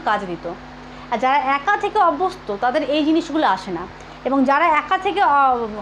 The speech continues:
অভ্যস্ত, বিশ্বাস করো, তারা যে কোনো পরিস্থি-, পরিস্থিতিতে সে একা থাকা পছন্দ করবে, তার কোনো সমস্যা হবে না। এবং যারা দলবদ্ধ হয়ে থাকা পছন্দ করে, তারা কোনো কঠিন পরিস্থিতি, পরিস্থিতির সা-, সম্মুখীন সে কখনো হতে পারবে না। বুঝতে পারলাম?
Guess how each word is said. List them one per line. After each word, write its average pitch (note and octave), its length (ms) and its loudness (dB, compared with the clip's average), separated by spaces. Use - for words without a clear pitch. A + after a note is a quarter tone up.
অভ্যস্ত, B3+ 400 0
বিশ্বাস C4 460 -2
করো, F#4+ 120 2
তারা E4+ 220 2
যে D#4+ 320 0
কোনো G4+ 340 2
পরিস্থি-, E4 440 -2
পরিস্থিতিতে D#4+ 640 -2
সে - 140 -2
একা D4 340 2
থাকা D#4 220 -2
পছন্দ A#3+ 440 -2
করবে, E3+ 260 -6
তার D#4+ 120 2
কোনো F#4+ 180 2
সমস্যা F4+ 440 2
হবে A3 180 -2
না। F3+ 140 -2
এবং A#3+ 180 0
যারা B3+ 200 4
দলবদ্ধ C4+ 480 4
হয়ে F4+ 120 4
থাকা E4 220 2
পছন্দ F#4+ 460 2
করে, G3 260 0
তারা E4 380 4
কোনো F4+ 260 4
কঠিন F4 300 0
পরিস্থিতি, E4+ 520 -2
পরিস্থিতির F4+ 420 -2
সা-, - 480 -4
সম্মুখীন G#4 480 4
সে G#4 180 0
কখনো F#4 320 4
হতে E4+ 280 0
পারবে G#3+ 300 0
না। - 360 -12
বুঝতে C#4+ 220 2
পারলাম? G3+ 300 0